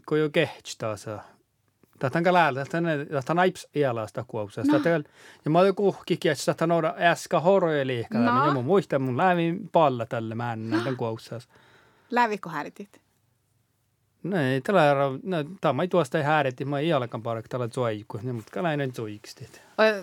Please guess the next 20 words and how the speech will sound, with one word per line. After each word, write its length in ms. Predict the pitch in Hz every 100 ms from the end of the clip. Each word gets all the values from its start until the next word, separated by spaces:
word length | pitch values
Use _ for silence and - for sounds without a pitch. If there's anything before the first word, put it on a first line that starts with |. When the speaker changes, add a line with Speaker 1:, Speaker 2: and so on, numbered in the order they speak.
| 190
Speaker 2:
lävi 220 | 202 208 202
huikki 300 | 196 180 -
kuopsaas, 400 | 233 233 262 240
Speaker 1:
Kanta 140 | 233
Speaker 2:
kun 120 | 185
Speaker 1:
zeipur, 360 | 180 170 180 180
on 80 | 196
takalta 400 | 240 247 196 160
hakka 220 | 165 196
jäälo 300 | 202 190 175
parek, 380 | 170 165 156 180
jos 280 | 190 -
tämä 220 | - 139 151
ei 160 | 170
olekaan. 400 | 120 107 - 196
Speaker 2:
No. 240 | 208 226 269
Speaker 1:
Eskadi 480 | 175 - - 151 139
rääjä 420 | 151 147 123 117
ei. 80 | 113
Speaker 2:
No, 180 | 113